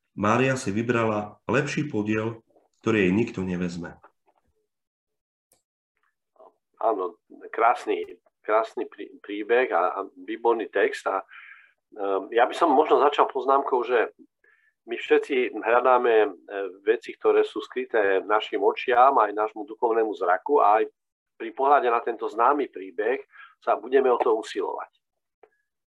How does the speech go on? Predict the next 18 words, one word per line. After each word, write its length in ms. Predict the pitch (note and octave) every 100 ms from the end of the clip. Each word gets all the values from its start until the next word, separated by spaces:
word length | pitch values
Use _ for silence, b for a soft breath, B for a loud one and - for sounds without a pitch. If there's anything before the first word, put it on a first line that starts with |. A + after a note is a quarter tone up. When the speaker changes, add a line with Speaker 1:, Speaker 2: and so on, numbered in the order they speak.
| _ _
Speaker 2:
Chceme 240 | A#2+ A#2+
sa 160 | - A#2
opýtať 400 | B2 A2 A#2 G2+
na 160 | A2
to, 400 | - C#3 D#3+ - _ _ _ _ _ _
čo 160 | -
sa 160 | B2 C3
dá 160 | A#2 A2+
zistiť, 520 | A#2 A#2 - G#2+ G#2 G2
e, 20 | G2 G2 F#2 F2+ - _ b b b _ _
s-, 140 | - -
v 300 | G#2 - -
súvise 320 | C#3+ C#3 A#2+
s 80 | G#2+
každou 400 | B2 A#2+ A#2 A#2+
udalosťou 560 | B2 B2 A#2+ - C#3 A#2
nášho 320 | A2 - A2
života. 640 | F#2 F2+ F#2+ G#2 A2+ F#3